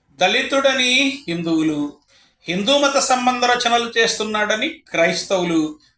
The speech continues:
ఆయనను దూరం పెట్టారు. క్రమంగా ఆయన నాస్తికత్వం వైపు మొగ్గు చూపారు. పంతొమ్మిది వందల అరవై నాలుగులో ఆయన ఆంధ్రప్రదేశ్ శాసన మండలికి సభ్యునిగా ఎన్నికైనారు. ఆయన చిత్రకారుడు,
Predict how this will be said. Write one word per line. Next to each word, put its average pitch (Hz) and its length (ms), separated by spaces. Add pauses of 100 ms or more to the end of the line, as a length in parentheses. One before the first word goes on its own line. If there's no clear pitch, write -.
(120)
ఆయనను 165 400
దూరం 156 300
పెట్టారు. 131 360 (680)
క్రమంగా 165 800 (300)
ఆయన 160 320
నాస్తికత్వం 175 880
వైపు 151 300
మొగ్గు 160 400 (120)
చూపారు. - 380 (1400)
పంతొమ్మిది 202 400
వందల 190 220
అరవై 180 400
నాలుగులో 190 540
ఆయన 170 260
ఆంధ్రప్రదేశ్ 175 880
శాసన 160 460
మండలికి 156 680 (520)
సభ్యునిగా 175 580
ఎన్నికైనారు. 151 560 (680)
ఆయన 151 480 (500)
చిత్రకారుడు, 175 800